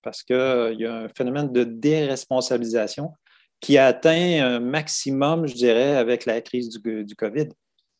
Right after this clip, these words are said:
Parce que, euh, justement, bon, l'histoire de, de, de, de, de, des vaccins et autres, c'est un exemple, mais il suffit juste de regarder un peu comment notre gouvernement,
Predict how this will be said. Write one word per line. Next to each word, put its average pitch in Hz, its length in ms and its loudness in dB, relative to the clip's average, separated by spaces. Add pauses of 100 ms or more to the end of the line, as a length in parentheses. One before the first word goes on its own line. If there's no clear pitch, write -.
(100)
Parce - 220 -6
que, 131 100 2
euh, 113 760 2
justement, 135 420 0
bon, 113 160 2
l'histoire 123 380 0
de, 113 120 0
de, 110 200 -6
de, - 320 -14
de, 87 240 -16
de, 101 160 -18
des 110 180 -12
vaccins 113 400 -8
et 117 220 -2
autres, 170 300 0 (420)
c'est - 420 -2
un 123 160 4
exemple, 139 480 -2
mais 120 420 -2 (240)
il 104 60 -14
suffit - 220 -4
juste 165 240 0
de 160 60 4
regarder 123 400 2
un 151 60 0
peu 156 140 -4
comment 139 400 0
notre 120 520 -4
gouvernement, 131 1000 -2